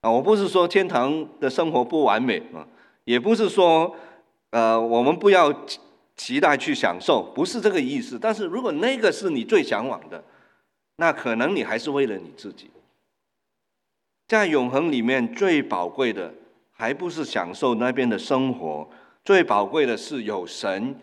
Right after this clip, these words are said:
永远与我们同在。那个是我们应该最向往的事，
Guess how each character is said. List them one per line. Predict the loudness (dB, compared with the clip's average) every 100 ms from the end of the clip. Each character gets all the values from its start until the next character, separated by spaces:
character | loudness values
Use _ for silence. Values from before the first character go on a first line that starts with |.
| -14
永 | -6 -4 -2
远 | -2 -4
与 | -8
我 | -6 -6
们 | -8 -12
同 | -14 -12 -6
在。 | -6 -6 -16 _ _ _ _ _ _ _ _ _ _ _ _ _ _
那 | -2 2 2
个 | 0
是 | 0 0
我 | 0
们 | -2 -4
应 | -4
该 | -6 -6
最 | -6
向 | -6 -6 -6
往 | -8 -10
的 | -14
事， | -10 -10